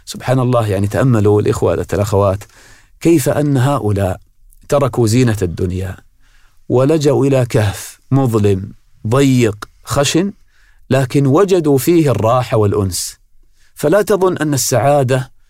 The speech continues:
في الدنيا مربوطة بالدنيا وشهواتها وملذاتها. بعض الناس يظن السعادة في جمع المال، بعضهم يظنها في الجاه والملك، بعضهم يظن السعادة، يعني والعياذ بالله، بالتمتع بالنساء والحرام والزنا،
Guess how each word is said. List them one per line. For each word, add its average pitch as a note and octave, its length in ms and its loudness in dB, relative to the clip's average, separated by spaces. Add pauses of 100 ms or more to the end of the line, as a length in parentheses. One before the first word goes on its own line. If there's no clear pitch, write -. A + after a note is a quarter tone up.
(140)
في - 100 -6
الدنيا B2 680 2 (180)
مربوطة B2 460 2
بالدنيا G2 600 -2 (560)
وشهواتها G#2+ 720 0
وملذاتها. G#2 600 0
بعض C#3+ 220 0
الناس D#3 380 -2
يظن D3+ 340 0
السعادة C3+ 640 0 (240)
في - 140 0
جمع B2 220 2
المال، G#2 480 0 (320)
بعضهم C3+ 240 0
يظنها B2+ 440 2
في A#2 320 0
الجاه A2 520 2
والملك، G#2+ 420 0
بعضهم B2+ 300 0
يظن C3 240 2
السعادة، B2+ 680 0 (360)
يعني A2+ 260 0
والعياذ A#2+ 320 2
بالله، A#2+ 260 2
بالتمتع A#2 680 -2
بالنساء A2+ 840 2
والحرام A2+ 640 0
والزنا، A2+ 540 0